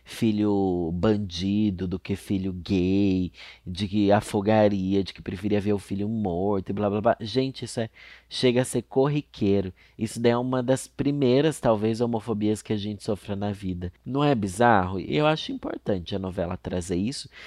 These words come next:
sem contar que Pantanal, gente, é o momento de maior audiência da televisão brasileira esse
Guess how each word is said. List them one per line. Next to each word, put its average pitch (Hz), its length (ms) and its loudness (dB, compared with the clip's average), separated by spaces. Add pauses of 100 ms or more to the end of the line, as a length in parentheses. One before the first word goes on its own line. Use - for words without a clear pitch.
(100)
sem - 280 2
contar 143 600 2
que 143 160 -4
Pantanal, 127 840 0
gente, 98 420 -6 (260)
é 120 140 2
o 127 60 4
momento 131 480 0
de 127 100 -6
maior 123 420 2
audiência 117 540 -2
da 123 140 4
televisão 127 440 -2
brasileira 135 520 -2
esse - 200 -10